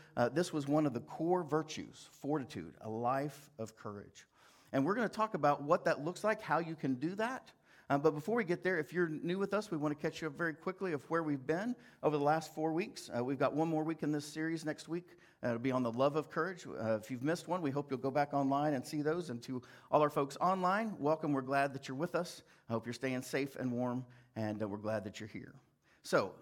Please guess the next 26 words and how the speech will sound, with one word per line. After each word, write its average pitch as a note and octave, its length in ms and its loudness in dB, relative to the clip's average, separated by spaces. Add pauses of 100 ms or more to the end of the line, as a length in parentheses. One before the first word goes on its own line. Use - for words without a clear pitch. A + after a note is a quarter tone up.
(180)
week F#3 240 -2
one, C#3+ 240 4
we D3 80 2
talked C3+ 280 2
about C3 260 2
this, G2+ 180 -4
that - 220 -6
courage D3 640 0 (260)
is C3 160 -2
not F3+ 220 4
the C3+ 160 2
absence G3 440 -2
of C#3+ 100 -4
fear, A#2+ 460 -2 (240)
it C#3 120 4
is C3+ 140 0
the B2+ 100 2
right B2 420 2
ordering A#2 600 2 (420)
of A2+ 140 2
fear. F2+ 440 -10 (380)
And C3 140 4
we C3+ 80 0
talked D3+ 300 2
about, B2+ 540 2
uh, A2+ 300 2